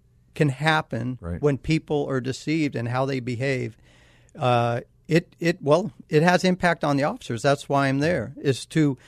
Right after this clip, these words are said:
Speaker 1: there's a, there's a whole new way of looking from the military, from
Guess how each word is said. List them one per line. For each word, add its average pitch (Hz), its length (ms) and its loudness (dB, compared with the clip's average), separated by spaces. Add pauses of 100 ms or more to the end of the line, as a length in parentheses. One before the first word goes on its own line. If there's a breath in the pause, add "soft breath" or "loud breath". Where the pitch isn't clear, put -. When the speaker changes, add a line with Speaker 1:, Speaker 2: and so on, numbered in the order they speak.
(360 soft breath)
Speaker 1:
there's 127 300 2
a, 131 200 2
there's 135 200 0
a 135 80 -2
whole 175 500 2
new 160 180 4
way 151 200 4
of 117 100 2
looking 123 280 -2
from 120 240 -4
the 117 180 -4
military, 120 720 2
from 110 340 -6